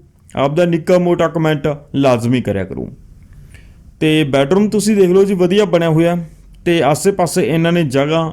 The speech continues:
ਰੱਖੀ ਹੋਈ ਹੈ। ਆਹ ਜਿਹੜਾ ਬੈੱਡਰੂਮ ਸੀਗਾ,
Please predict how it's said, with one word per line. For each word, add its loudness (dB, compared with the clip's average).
ਰੱਖੀ -2
ਹੋਈ 2
ਹੈ। -2
ਆਹ 0
ਜਿਹੜਾ 0
ਬੈੱਡਰੂਮ 0
ਸੀਗਾ, -2